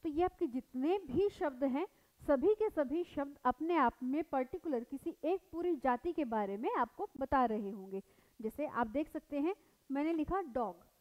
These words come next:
अब डॉग हमारे गली में भी आसपास देखने को मिलेंगे, डॉग हमारे घर में भी देखने को मिलेंगे। क्या सभी एक ब्रीड के हैं? नहीं, ऐसा नहीं है, सभी अलग-अलग ब्रीड के हैं और सभी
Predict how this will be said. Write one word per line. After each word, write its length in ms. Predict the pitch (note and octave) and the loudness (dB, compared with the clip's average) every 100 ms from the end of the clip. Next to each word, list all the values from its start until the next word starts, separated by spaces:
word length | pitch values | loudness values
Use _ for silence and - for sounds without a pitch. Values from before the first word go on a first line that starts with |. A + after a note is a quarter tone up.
| _ _ _ E4 | _ _ _ -6
अब 220 | E4+ A#3 | -4 2
डॉग 360 | D4 F4 G#4 - _ _ _ _ _ _ _ _ _ _ | 4 4 2 -6 _ _ _ _ _ _ _ _ _ _
हमारे 360 | C#4+ C#4+ D#4+ E4+ | -2 2 2 4
गली 240 | D4+ D#4+ | 2 2
में 160 | D#4+ E4 | 0 0
भी 100 | D#4 | 0
आसपास 320 | F4 E4+ F4 | 0 -2 -6
देखने 320 | D#4 E4+ E4+ | -4 -2 -2
को 100 | E4+ | -2
मिलेंगे, 500 | E4 E4 E4 E4 E4+ E4+ _ _ _ - | -2 -2 -2 -2 -4 -6 _ _ _ -6
डॉग 220 | C4 C#4 | -4 -2
हमारे 300 | D4+ C#4+ C#4+ | -2 0 0
घर 180 | B3+ B3+ | 0 -2
में 220 | C4 C#4 | -2 -4
भी 140 | B3 D4+ | 0 0
देखने 360 | D#4+ D#4 D#4 | 0 -2 -4
को 80 | D#4+ | -4
मिलेंगे। 480 | D4+ D4 D4+ D4 E4 | -4 -2 -2 -2 -6
क्या 580 | - _ _ _ - G4 | -8 _ _ _ -4 -2
सभी 300 | - C4 E4 | 0 2 2
एक 160 | F#4 D4+ | 0 0
ब्रीड 300 | D#4+ F4 E4+ | 2 2 2
के 80 | |
हैं? 240 | F4 F4+ G#4+ _ - | 2 2 0 _ -6
नहीं, 360 | B3+ B3+ G#3+ F3+ | 0 0 0 -6
ऐसा 280 | A3+ A#3 C4 | -6 -4 -4
नहीं 320 | C4 C4 C#4 | -2 -2 -2
है, 120 | D4 G4 _ _ _ - | -4 -6 _ _ _ -2
सभी 260 | C4+ F4 G#4 B3+ | 0 0 -2 0
अलग-अलग 500 | C4 D4 D4+ D4+ B3 | 0 2 2 0 -2
ब्रीड 240 | C4+ C4+ | -2 -2
के 160 | D4+ D4 | -2 -2
हैं 240 | D#4 F#4+ | -2 -4
और 200 | - B3+ | -6 -10
सभी 340 | B3 B3 C#4 | -6 -2 0